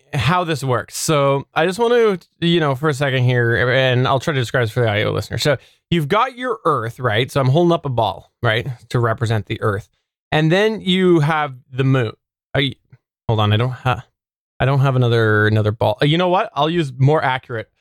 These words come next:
description. So you have your, your Earth, right? 'Cause it's flat. So you have your Earth, and then you have your moon,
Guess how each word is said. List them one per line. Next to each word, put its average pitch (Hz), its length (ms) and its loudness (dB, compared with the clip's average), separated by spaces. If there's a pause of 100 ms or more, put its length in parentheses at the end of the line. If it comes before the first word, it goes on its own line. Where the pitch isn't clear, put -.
(320)
description. 113 280 0
So 151 120 -2
you 156 160 0
have 208 400 -2
your, 226 320 0
your 180 240 2
Earth, 156 420 -2 (220)
right? 120 340 0
'Cause 113 220 -4
it's 113 120 -6
flat. - 360 -2 (360)
So 147 120 0
you 131 60 2
have 190 180 -2
your - 80 -6
Earth, 139 400 -4 (840)
and 160 100 2
then 160 140 2
you 160 100 2
have 151 300 -2
your 143 100 -6
moon, 139 680 0